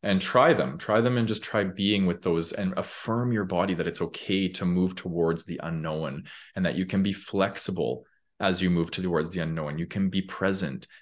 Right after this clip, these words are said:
and you can be completely fucking terrified and still be able to move towards the unknown, right? I think,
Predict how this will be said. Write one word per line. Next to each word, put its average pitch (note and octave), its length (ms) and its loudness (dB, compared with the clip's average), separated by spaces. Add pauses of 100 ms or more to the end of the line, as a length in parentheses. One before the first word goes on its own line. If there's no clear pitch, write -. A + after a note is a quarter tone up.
(200)
and G2 160 -4
you G2 100 -4
can A#2 200 -2
be A2+ 140 2
completely G#2+ 760 -4
fucking F2+ 560 -10
terrified F2+ 800 -6 (600)
and G2+ 180 0
still G#2+ 440 6
be G2 240 2
able F2 200 0
to F#2+ 140 -2
move F2 260 2
towards D2+ 540 -4
the F2 120 -4
unknown, C#2 600 -8
right? E2+ 280 0
I - 80 -10
think, E2+ 220 -6